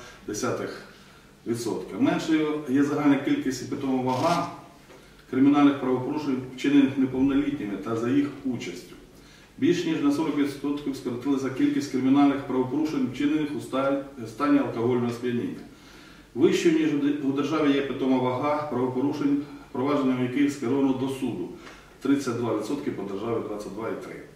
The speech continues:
Відсоток розкриття кримінальних правопорушень за, е, остаточними результатами досудового розслідування становить,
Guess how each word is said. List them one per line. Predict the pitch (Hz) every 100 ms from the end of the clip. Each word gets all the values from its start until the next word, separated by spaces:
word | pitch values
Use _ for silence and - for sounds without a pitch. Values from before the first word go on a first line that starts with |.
| - - -
Відсоток | 123 139 180 180
розкриття | 170 - 170 185
кримінальних | 180 165 165 165 160 156 -
правопорушень | 143 147 156 156 143 123
за, | 131 139
е, | 139 - 113 110 107
остаточними | - 127 160 151 131 131
результатами | 120 123 156 156 139
досудового | 123 117 127 131 117
розслідування | 117 139 151 147 139 143 - - - -
становить, | - 135 151 147 -